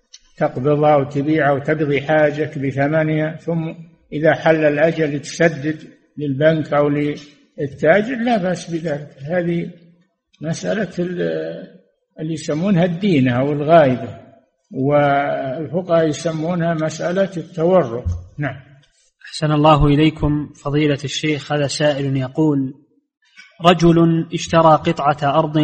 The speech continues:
Speaker 2: ليبني عليها بيتا ولم يتمكن من ذلك وحال على شراء الأرض الحول، فهل عليها زكاة؟
Speaker 1: لا، إذا كان ناويها للسكنة ما فيها شيء.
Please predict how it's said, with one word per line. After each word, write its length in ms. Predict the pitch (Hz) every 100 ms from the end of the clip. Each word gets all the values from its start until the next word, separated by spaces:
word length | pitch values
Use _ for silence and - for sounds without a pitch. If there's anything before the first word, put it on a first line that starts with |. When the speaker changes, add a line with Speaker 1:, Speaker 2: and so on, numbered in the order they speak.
| 151 147 -
Speaker 2:
ليبني 520 | 147 147 151 151 147
عليها 540 | 135 139 143 156 147 147
بيتا 460 | 160 151 139 117 - _ _ _ _ _ _ _ -
ولم 240 | 147 165 165
يتمكن 580 | 156 147 160 165 151
من 180 | 139 135
ذلك 540 | 135 151 147 139 - _ _
وحال 400 | 151 131 175 165
على 300 | 156 147 143
شراء 420 | 135 147 151 156 143
الأرض 300 | 147 151 147
الحول، 360 | 139 151 135 - _ _ _ _ -
فهل 220 | 143 170
عليها 380 | 151 156 139 139
زكاة؟ 380 | 131 127 147 143 -
Speaker 1:
لا، 200 | 202 202
إذا 220 | 127 123 143
كان 340 | 151 160 156
ناويها 460 | 160 156 165 143 147
للسكنة 640 | 147 135 - 196 175 160
ما 180 | 139 127
فيها 220 | 117 113
شيء. 280 | 107 139